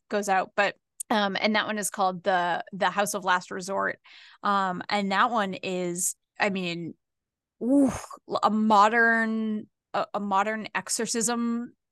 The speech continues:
tale set in Italy with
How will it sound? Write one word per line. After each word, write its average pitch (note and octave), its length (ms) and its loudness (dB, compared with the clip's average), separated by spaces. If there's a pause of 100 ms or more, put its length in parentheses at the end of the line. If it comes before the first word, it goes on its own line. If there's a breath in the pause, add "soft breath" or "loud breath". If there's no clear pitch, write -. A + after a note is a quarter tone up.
(120)
tale A#3+ 540 2
set G#3 500 0
in G3 500 -4
Italy B3 760 0 (260 soft breath)
with G3 540 -4